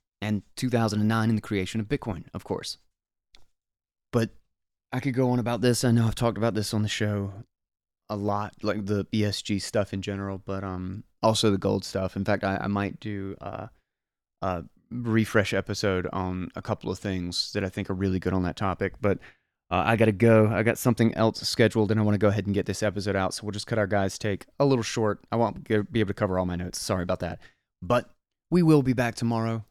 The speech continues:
for another episode, and I'm going to Halloween in Charlotte tomorrow night. Um, I'm excited. I hope you guys, anybody else, anybody's gonna be joining me. Um, let me know. Send me a D M or something.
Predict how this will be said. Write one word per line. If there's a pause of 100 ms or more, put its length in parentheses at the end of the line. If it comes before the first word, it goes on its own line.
(180)
for
another
episode,
and
I'm
going
to
Halloween
in
Charlotte (280)
tomorrow
night. (400)
Um,
I'm
excited.
I
hope
you
guys,
anybody
else, (300)
anybody's
gonna
be
joining
me. (440)
Um,
let
me
know.
Send
me
a
D
M
or
something.